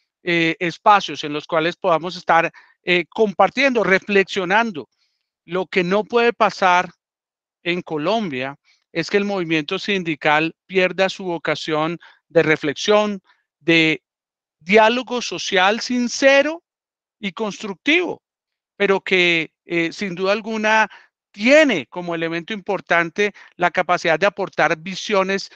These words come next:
distintas a las que tradicionalmente se han visto. Hay, hay muchos temas de que hablar, sin duda alguna, eh, cómo desde las organizaciones sindicales nos vamos a negar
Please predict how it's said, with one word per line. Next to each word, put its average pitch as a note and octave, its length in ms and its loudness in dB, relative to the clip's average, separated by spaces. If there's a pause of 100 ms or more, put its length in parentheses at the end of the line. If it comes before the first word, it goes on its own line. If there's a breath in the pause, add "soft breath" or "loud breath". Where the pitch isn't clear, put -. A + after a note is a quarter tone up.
(180 soft breath)
distintas G3 640 -4
a F#3+ 60 2
las E3 160 -2
que D#3 140 -6
tradicionalmente D#3 920 -2
se E3 120 -6
han D3+ 80 -4
visto. C#3 300 -12 (640 soft breath)
Hay, G3+ 200 2
hay A#3+ 140 4
muchos C#4 320 -2
temas A#3+ 320 4
de G3+ 80 2
que F3+ 120 -2
hablar, D#3 440 2
sin E3+ 260 -8
duda E3 200 -2
alguna, G3 540 -2 (420 soft breath)
eh, D#3+ 320 -2 (100)
cómo A3+ 380 0
desde G3+ 280 0
las E3+ 160 0
organizaciones E3 680 -4
sindicales D#3+ 500 -2
nos F#3 160 -6
vamos D3+ 320 -4
a F#3+ 60 2
negar D3+ 500 0